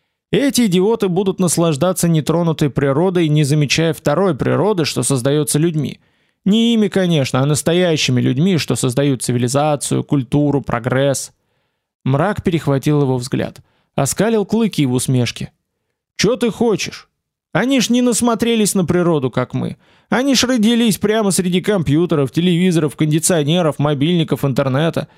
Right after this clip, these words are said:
Это мы всё не можем наесться». «Я никогда не наемся», сказал Олег. «Я же человек». Мрак смолчал. В магазине серверов такого класса не нашлось.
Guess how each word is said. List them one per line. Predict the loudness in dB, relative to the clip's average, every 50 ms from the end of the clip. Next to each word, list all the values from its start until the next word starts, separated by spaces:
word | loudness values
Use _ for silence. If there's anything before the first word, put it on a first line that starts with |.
| _ _ _ _ _ _ _ _ -2
Это | 0 0 0 0 -2 -2
мы | 0 0 2 2 0
всё | 2 2 2
не | 2 2 2
можем | 2 2 2 2 0 0 0
наесться». | 0 2 2 2 2 0 -2 -4 -8 -10 -12 -14 -18 _ _ _ _ _ _ _ _ _ _ _ _ _ _ _ -2 0
«Я | 0 2 2 2 2
никогда | 2 2 2 0 0 0 0 0 0 2
не | 0 0
наемся», | 0 2 2 2 2 0 0 0 -2 -2 -4 -4 -8 _ -16
сказал | -6 -2 -2 0 0 0 0 0
Олег. | 0 -2 -2 -4 -6 -10 _ _ _ -2
«Я | 0 0 0 0
же | -2 -4
человек». | -4 -2 0 0 0 0 0 -2 -4 -6 -12 _ _ _ _ _ _ _ _ _ _ _ _ _ -4
Мрак | -2 0 0 0 -2 -2 -2
смолчал. | -2 0 0 -2 -2 -2 -4 -6 -6 -10 -14 _ _ _ _ _ _ _ _ _ _ _ _ _ _ _ _ _ _ _ _ _
В | -2 0 0
магазине | 2 2 2 0 0 0 0 0 0 2 2 2 0
серверов | 0 0 0 0 2 2 2 0 0 0
такого | -2 -4 -2 0 0 0 0 0
класса | 0 0 0 0 0 0 0 0
не | 0 2
нашлось. | 2 0 0 0 -4 -6 -6 -8 -8 -10 -12 -18